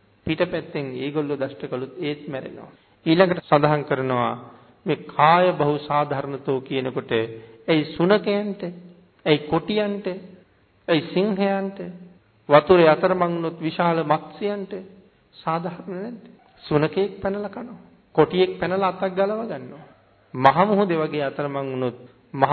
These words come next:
විශාල මත්ස්‍යයෙකුට ආහාරයක් වෙනවා. එහෙනම්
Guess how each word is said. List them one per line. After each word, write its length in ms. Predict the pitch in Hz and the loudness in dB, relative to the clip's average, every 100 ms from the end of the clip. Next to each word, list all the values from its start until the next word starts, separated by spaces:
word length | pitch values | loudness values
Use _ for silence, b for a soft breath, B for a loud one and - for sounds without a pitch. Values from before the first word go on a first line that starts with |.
| 147 | 4
විශාල 420 | 143 170 170 170 | 2 0 2 2
මත්ස්‍යයෙකුට 680 | 139 143 - - 175 175 180 | 0 -2 -4 -4 -2 -2 -4
ආහාරයක් 560 | 185 170 165 170 131 | -2 -2 -4 -6 -10
වෙනවා. 340 | - - 240 - _ _ _ _ | -12 -16 -18 -20 _ _ _ _
එහෙනම් 240 | 139 139 | -6 -4